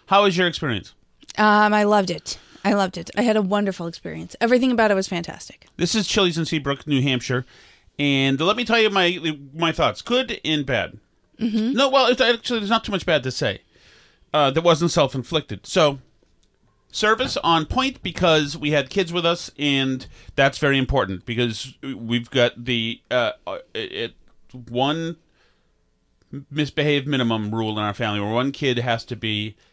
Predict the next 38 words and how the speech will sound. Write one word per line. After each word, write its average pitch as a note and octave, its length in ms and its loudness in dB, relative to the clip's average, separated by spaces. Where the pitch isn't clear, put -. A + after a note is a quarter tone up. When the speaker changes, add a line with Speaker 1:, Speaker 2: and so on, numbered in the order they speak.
Speaker 1:
bad A2+ 320 0
all, G#2+ 140 -2
no B2 120 0
matter A#2 160 2
what A#2 260 2
and A#2 160 -2
ruin A#2 200 0
an A2 40 -4
experience. A2+ 520 -6
So, B2+ 260 2
eh, D#3+ 80 2
the D3+ 140 4
time E3+ 560 0
is C#3+ 160 -4
of C#3 80 0
the C#3 100 -2
essence, C3 340 -4
so B2 140 -6
that - 340 -4
totally F3 380 -2
matters. D#3 400 0
So, D#3+ 260 -2
here's B3+ 320 2
my C#4+ 240 4
feeling, F#3 340 -4
and E3 100 -2
here's A3+ 300 -2
what F3+ 240 -6
makes F#3 260 -6
me, F3 420 -2
what D#3+ 260 -2
made E3+ 240 2
me, D#3 280 4
um, C3+ 520 2
happy. E3+ 360 0
They C#3+ 240 0
were C#3 120 4
prompt. F#3+ 560 0